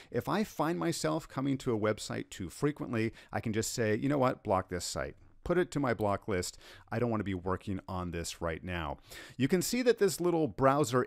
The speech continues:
interface looks very similar to the mobile version. We've got our block sites, our work mode, so we can start that timer, and the adult block. But let's go into the settings because there's a few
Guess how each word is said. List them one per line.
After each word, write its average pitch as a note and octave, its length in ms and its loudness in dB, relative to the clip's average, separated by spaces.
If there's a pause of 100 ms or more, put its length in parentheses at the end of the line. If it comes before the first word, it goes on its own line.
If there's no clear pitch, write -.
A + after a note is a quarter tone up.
interface A#2 680 2
looks C3 220 -4
very G3+ 260 0
similar C4 540 2
to E3+ 240 0
the D#3+ 200 2
mobile A#2+ 440 8
version. F#2 440 0
We've A2 140 -2
got G#2 120 0
our A2 100 4
block G2+ 360 0
sites, G2 560 -2
our F2+ 260 0
work A#2 340 0
mode, C3 320 4
so A2 120 -4
we F2+ 80 0
can F2 160 -6
start G#2 320 -2
that F#2+ 180 0
timer, F#2+ 440 -2 (240)
and G#2 160 -4
the G#2+ 160 -4
adult G#2 380 2
block. F2+ 340 2 (280)
But B2+ 120 4
let's G3+ 220 2
go C#4 200 2
into G3 400 -4
the D3 100 0
settings G#2+ 500 -2
because A2+ 280 0
there's A#2 140 -2
a A#2+ 60 -4
few G3+ 280 -2